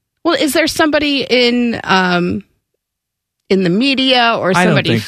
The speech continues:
Speaker 1: famous?
Speaker 2: You know, back in my younger days,
Speaker 1: Uh-huh.
Speaker 2: when I was banging,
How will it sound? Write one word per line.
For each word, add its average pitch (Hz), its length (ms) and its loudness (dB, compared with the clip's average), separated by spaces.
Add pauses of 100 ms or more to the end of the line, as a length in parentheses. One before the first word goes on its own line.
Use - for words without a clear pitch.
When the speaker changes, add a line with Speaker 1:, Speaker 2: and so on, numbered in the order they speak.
Speaker 1:
famous? 226 680 -2
Speaker 2:
You 180 60 4
know, 170 140 4
back 180 380 0
in 160 100 2
my 127 160 4
younger 120 360 2
days, 82 480 -4
Speaker 1:
Uh-huh. 190 480 2
Speaker 2:
when 127 120 2
I 117 100 4
was 107 160 -2
banging, 104 460 0